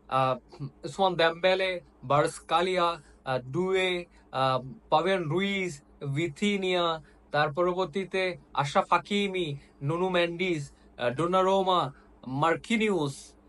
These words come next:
আর কি লাগবে এই দলটার মধ্যে? আপনি যখন এই দলটার against-এ যখন ফুটবলটা খেলতেছেন, তাহলে আপনাকে ফিজিক্যালি, মেন্টালি স্ট্রং থাকতে হবে। সব থেকে বড় কথা হচ্ছে, আমার personally, আমার যেটা আসলে অপিনিয়ন, আমি যা মনে করি, এই ক্লাব ফুটবলে সব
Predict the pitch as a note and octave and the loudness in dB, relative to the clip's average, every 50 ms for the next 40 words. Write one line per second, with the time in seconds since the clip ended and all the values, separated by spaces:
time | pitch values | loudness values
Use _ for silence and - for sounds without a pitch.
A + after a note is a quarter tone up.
0 | - - - - B2+ C#3+ D#3 E3 D#3+ - - - D#3+ E3 D3+ D3+ C3+ B2+ B2 B2+ | -20 -16 -6 0 2 2 2 2 0 -4 -10 -12 -8 -4 0 0 0 0 0 -2
1 | D3+ D3 C#3+ C3+ C#3 B2+ B2 A#2+ A2+ C#3 C3 B2 B2 A#2 G#2 - - - - - | -2 -2 0 0 0 0 0 0 -2 -2 -4 -2 -4 -8 -8 -10 -14 -14 -16 -20
2 | - - - - A2+ B2+ C#3 F#3 E3+ F3+ E3+ E3+ G3 F#3+ F3+ F3 E3 E3 D#3 D#3+ | -20 -18 -10 -4 -4 -4 -2 0 0 0 2 2 2 0 0 0 0 0 0 2
3 | F3 F#3+ F3+ E3 D#3 D3 F#3 G#3+ G#3 - A3 G#3 G3 F#3+ G#3 G3 - E3+ D3+ C#3 | 2 0 0 0 0 0 -2 -2 0 0 -2 0 0 0 -2 -2 -2 -2 -4 0
4 | D3+ F3 E3+ F3+ E3+ - E3+ D#3 D#3 D3 D3+ C#3 C3+ C#3 D#3+ F3 E3+ D#3+ D3 D3 | 0 0 0 0 -4 -6 -8 -8 -6 -6 -4 -2 -2 0 0 2 2 0 0 0
5 | D#3 C#3+ C#3 E3 C#3+ - - D3 C#3+ C#3 D#3+ D3 E3+ D#3 D#3+ D#3 C#3+ B2+ B2 B2 | -4 -4 -4 -6 -10 -8 -6 -6 -4 -4 -2 -2 -2 -2 -2 -2 -2 -2 -4 -4
6 | B2 A#2+ D3+ D3+ D3 C#3+ - - - C#3 D3 D3 - D#3 C#3+ C#3 - - B2+ A#2 | -4 -4 -4 -4 -4 -8 -8 -2 0 0 0 0 -2 -6 -6 -6 -6 -6 -4 -4
7 | A2 G2+ G2+ - - - - - - - F3 F#3 F#3+ - A#3+ A#3 A#3+ G#3 G#3+ G#3+ | -4 -6 -8 -14 -18 -20 -20 -18 -6 0 0 0 0 0 0 0 2 2 2 2
8 | G3+ G3 G3 G3+ G3 G#3 G3 F3+ - G3 G3 E3+ C#3+ C#3+ F3+ G3 - - D#3 D3 | 2 2 0 0 -2 -2 -4 -4 -4 -2 -2 0 0 2 0 0 0 0 -2 -2
9 | C#3+ - F#3 F3 F3 E3 C#3 C3 C#3+ E3 F3 E3 D#3+ D#3+ F3+ F3 D#3 - C3+ C#3 | -2 -2 -4 -2 0 0 0 0 0 0 -2 -2 -4 -2 -2 0 0 -2 -2 -6
10 | - D3+ D#3+ E3 - - C#3+ D3 - G3 G3 F#3+ D#3+ B2+ A#2+ A#2 B2+ D#3+ E3 D3+ | -8 -8 -8 -8 -4 -4 -4 -4 -2 -2 -2 0 0 0 0 0 -2 -2 -2 0
11 | C#3 C#3 C#3 C#3 C#3+ D3 C#3+ B2+ - A#2+ A2+ A2 A2+ A2+ - - - - - - | 0 0 0 -2 -2 -2 -2 -4 -4 -6 -6 -6 -8 -10 -14 -20 -20 -10 -2 0
12 | F3+ G3+ G3 - G3 G3+ G3 G3 - G#3+ G3+ E3+ F#3 G#3+ A#3 A3 - A3+ A3 | 0 0 0 0 0 2 2 2 2 -2 -4 -2 -2 -2 -2 -2 0 -2 -2